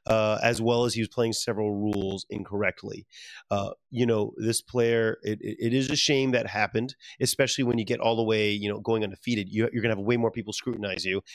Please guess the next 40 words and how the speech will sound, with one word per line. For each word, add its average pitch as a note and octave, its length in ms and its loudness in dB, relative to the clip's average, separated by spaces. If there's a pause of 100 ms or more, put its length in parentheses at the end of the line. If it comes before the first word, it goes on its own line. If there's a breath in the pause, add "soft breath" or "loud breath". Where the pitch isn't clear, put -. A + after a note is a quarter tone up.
'cause C3+ 100 0
I'm C#3 80 2
sure D3 400 0 (120)
this C3 140 0
being A#2 200 -2
tenth B2 200 -2
edition, A2 300 -4
quite - 180 0
a - 60 0
few A2+ 100 0
people G2 260 0
were, G2 220 0 (280 loud breath)
were A#2 100 2
stumbling A2+ 580 2
through, G#2+ 400 2 (340 loud breath)
uh, A2+ 120 2
some A2 180 -2
of G2+ 40 -2
the G2+ 80 0
rules G2 340 0
and - 80 -10
whatnot. - 340 -10 (340 loud breath)
But B2+ 240 2
this B2 200 0
player B2 480 0 (240)
did, B2 280 0 (120)
you B2 100 0
know, G2 240 -2 (480)
go B2+ 160 4
undefeated, B2+ 640 2
you A2 80 2
know, G#2+ 260 4
and G#2+ 220 2
has A2+ 180 0
kind A#2 200 0
of G#2 60 -2
a, G#2 760 -4
a G2 60 -6
history. A2 420 -2 (480 loud breath)
So B2+ 520 0